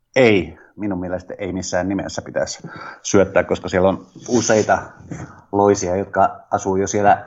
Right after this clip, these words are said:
lihaksistossa ja joiden, e, tota, isäntänä sitten nämä koiraeläimet toimii.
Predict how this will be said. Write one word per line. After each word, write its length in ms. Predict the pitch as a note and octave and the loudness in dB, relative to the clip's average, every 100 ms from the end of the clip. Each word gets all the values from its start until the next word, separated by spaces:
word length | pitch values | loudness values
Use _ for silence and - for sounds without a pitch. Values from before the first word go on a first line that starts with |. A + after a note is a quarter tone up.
| - | -16
lihaksistossa 880 | - A#2 G2+ F2+ - D2 D#2 - D2 - _ - | -4 2 2 2 -4 -16 -14 -10 -12 -12 _ -12
ja 160 | E2+ - F2+ | -10 -8 -6
joiden, 420 | E2+ F2 E2 - _ - _ _ - - | -6 -6 -8 -16 _ -20 _ _ -20 -4
e, 80 | F#2+ - - - _ - | -4 -4 -16 -20 _ -10
tota, 360 | - F#2 - - - A#2+ | 0 2 2 -4 -8 -4
isäntänä 420 | G2+ F#2 F2 E2 | 0 0 -2 -4
sitten 240 | - F#2 | -6 -4
nämä 260 | F2+ F2+ - - _ _ _ _ | -2 -2 -4 -20 _ _ _ _
koiraeläimet 760 | G2 F#2+ F2+ F2+ E2+ E2 E2 - | 0 2 2 0 0 -4 -8 -2
toimii. 580 | F#2 E2 D#2+ F2 F2 | 0 0 -4 -8 -10